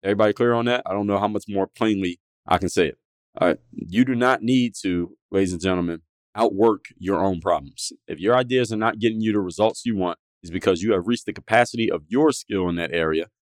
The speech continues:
But guess what? There are other human beings on the planet. There are eight billion of us out here who have skill that you don't have. That's why you need to get involved with those people. You need to collaborate with those people and let them fill in the blanks of what you at.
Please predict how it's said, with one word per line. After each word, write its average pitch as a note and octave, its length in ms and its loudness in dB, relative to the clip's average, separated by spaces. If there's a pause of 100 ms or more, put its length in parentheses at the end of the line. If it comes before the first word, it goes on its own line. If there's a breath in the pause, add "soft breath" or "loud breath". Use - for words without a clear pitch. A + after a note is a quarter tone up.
But F2+ 100 -8
guess A2+ 200 0
what? F#2+ 220 -2
There G2 120 -2
are F#2 100 -6
other A#2+ 140 -2
human C3 280 -4
beings C3 260 -2
on B2+ 120 -2
the C3 60 -4
planet. F#2 380 -6
There F#2 120 -2
are - 60 -6
eight A#2 160 -4
billion A#2+ 260 0
of F2+ 120 -6
us F2+ 100 -12
out E2+ 160 0
here E2 180 -4 (300)
who A2 120 -2
have G#2 200 4
skill B2 340 2
that F#2+ 120 -4
you A2 100 0
don't G#2 180 0
have. F2 220 -4 (440)
That's A2 240 2
why A2 240 0
you A2 280 -2
need G2+ 340 0
to F2 320 -2 (180)
get A#2+ 260 4
involved G2+ 440 4
with F#2 100 -2
those A2 220 6
people. D2 240 -6
You E2+ 60 -2
need A2 120 2
to G2 60 -4
collaborate G2+ 500 2
with E2+ 100 -16
those A2+ 220 -2
people E2+ 280 -8
and F2 120 -4
let G2+ 200 2
them F#2+ 460 -2 (240)
fill A2+ 300 0
in G#2+ 80 0
the F#2+ 60 -4
blanks G#2 320 -2
of F2 80 -6
what F2 180 0
you F#2 180 -2
at. D2+ 140 -4